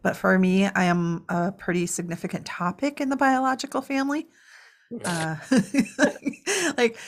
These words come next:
some don't know really what to do with me, and some are embracing, and, you know, some are, are somewhere in the middle, and that's very common. And so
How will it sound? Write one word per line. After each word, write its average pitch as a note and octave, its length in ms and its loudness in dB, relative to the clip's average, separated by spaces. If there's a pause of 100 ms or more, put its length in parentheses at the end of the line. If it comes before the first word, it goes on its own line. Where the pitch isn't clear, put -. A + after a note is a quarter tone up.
(100)
some A#3+ 280 0
don't D#4+ 200 2
know F4 140 2
really F#4 220 4
what E4 160 0
to D4 100 2
do D4 180 2
with E4+ 180 0
me, E4 540 -4
and E3 320 -4
some G#3 240 0
are G3+ 400 0
embracing, A3 920 -2
and, E3 260 -6
you E3+ 100 -4
know, E3 180 0
some F3 320 -4
are, E3+ 500 -2
are E3+ 120 -4
somewhere F3 360 -2
in D#3+ 100 -4
the E3 60 -4
middle, E3 640 -2
and E3 380 0
that's E3 280 0
very E3+ 220 -2
common. F#3 600 -2
And F3 120 -10
so F3 320 -6